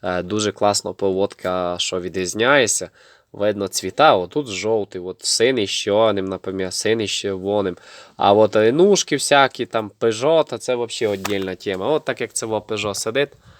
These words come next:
в гаражі воно вже сидить, е, доволі не, немалий процент днів. Вже тиждень з чимось, коротше, ми мучимо її.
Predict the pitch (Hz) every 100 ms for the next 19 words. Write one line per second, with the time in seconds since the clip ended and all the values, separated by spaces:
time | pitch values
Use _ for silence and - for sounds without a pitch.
0 | - _ - 110 110 107 107 98 104 104
1 | 98 95 104 98 95 - _ _ _ _
2 | - - 95 87 85 55 - - - 110
3 | 104 120 117 113 107 104 110 104 92 -
4 | 101 113 123 151 160 160 156 147 127 120
5 | - - - 131 - 156 139 131 160 196
6 | 196 196 - _ - 120 117 143 131 -
7 | 160 147 135 - 147 156 147 120 - 117
8 | 113 - 110 110 113 143 139 123 120 120
9 | 113